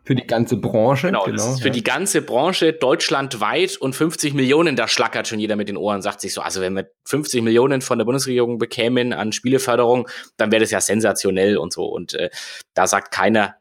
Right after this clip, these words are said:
Speaker 2: „Na ja, ist jetzt ja eher so ein kleines, äh, Sümmchen“, sondern das ist schon eine Menge Geld. Und Epic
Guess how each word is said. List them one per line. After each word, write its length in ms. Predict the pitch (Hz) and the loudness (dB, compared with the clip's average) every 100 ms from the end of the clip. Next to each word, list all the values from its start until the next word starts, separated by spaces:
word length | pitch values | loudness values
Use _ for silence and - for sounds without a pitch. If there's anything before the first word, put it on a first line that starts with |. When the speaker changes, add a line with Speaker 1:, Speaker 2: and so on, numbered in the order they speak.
| - | -8
Speaker 2:
„Na 120 | - | -6
ja, 300 | - - - - | -4 -6 -8 -12
ist 140 | - - | -10 -6
jetzt 160 | 82 | -4
ja 80 | 82 | -2
eher 160 | 67 87 | 0 -2
so 100 | 90 | -4
ein 80 | 85 | -6
kleines, 480 | 80 90 92 - | -4 -2 -2 0
äh, 120 | 80 87 | 0 -2
Sümmchen“, 480 | 92 113 131 120 | -2 -2 0 2
sondern 280 | 110 104 101 | 2 0 0
das 120 | 107 | 0
ist 120 | 113 - | -2 0
schon 140 | 98 | 0
eine 120 | 95 | 0
Menge 240 | 92 95 95 | 0 0 0
Geld. 320 | - 120 - - - | 2 2 0 -10 -10
Und 240 | - 107 107 | -4 -2 -2
Epic 360 | - - - | -2 -4 -6